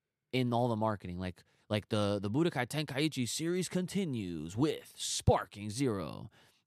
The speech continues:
And I honestly think that's an easier name to even, like, remember and say,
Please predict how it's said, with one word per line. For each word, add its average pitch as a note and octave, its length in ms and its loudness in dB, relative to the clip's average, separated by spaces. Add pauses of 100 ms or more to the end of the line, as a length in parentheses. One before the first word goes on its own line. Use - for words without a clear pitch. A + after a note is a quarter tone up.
(120)
And A2+ 480 2 (960)
I C3+ 120 4
honestly E3 260 2
think C3 180 -4
that's C3 180 2
an G2+ 120 -2
easier A2 400 0
name G2 440 -2
to F2 240 -6
even, E2+ 360 -6
like, C#2 220 -14 (720)
remember E2+ 680 -6 (420)
and F#2+ 180 -4
say, A2+ 580 2